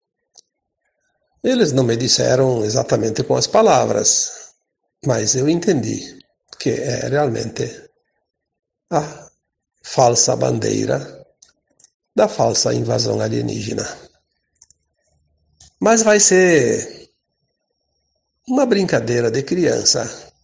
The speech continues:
que os adultos simplesmente observam e, e vão rir da infantilidade da, daquela criatura que ainda está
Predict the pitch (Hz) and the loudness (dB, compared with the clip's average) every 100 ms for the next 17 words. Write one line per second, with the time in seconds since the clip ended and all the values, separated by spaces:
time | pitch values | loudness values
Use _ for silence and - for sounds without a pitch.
0 | _ _ _ - _ _ - - - 185 | _ _ _ -20 _ _ -20 -8 2 4
1 | 185 143 151 151 147 127 - - - 226 | 4 4 4 4 0 0 -2 -2 -2 -2
2 | 226 220 151 135 139 151 143 143 123 127 | 0 0 2 2 2 0 2 2 2 0
3 | 139 139 139 - - _ _ _ _ _ | 0 -2 -4 -10 -20 _ _ _ _ _
4 | _ _ _ _ 76 - 78 78 _ _ | _ _ _ _ -20 -20 _ -20 _ _
5 | _ _ _ _ _ _ _ - 190 165 | _ _ _ _ _ _ _ -6 0 2
6 | 160 143 131 127 - 120 131 147 156 151 | 2 4 2 2 0 0 0 -2 -2 -4
7 | 147 143 139 120 120 113 117 110 120 117 | -2 -2 -2 -2 0 0 -2 -2 -4 -8
8 | - _ _ _ _ _ _ _ _ _ | -20 _ _ _ _ _ _ _ _ _
9 | _ - _ _ _ _ _ _ _ _ | _ -20 _ _ _ _ _ _ _ _
10 | _ _ _ _ _ _ _ - 135 127 | _ _ _ _ _ _ _ -4 0 2
11 | 120 117 113 - 139 143 143 131 139 139 | 2 0 -2 -6 -4 -2 0 2 2 0
12 | 170 160 180 143 123 - 117 | -2 0 -2 -2 -2 -2 -2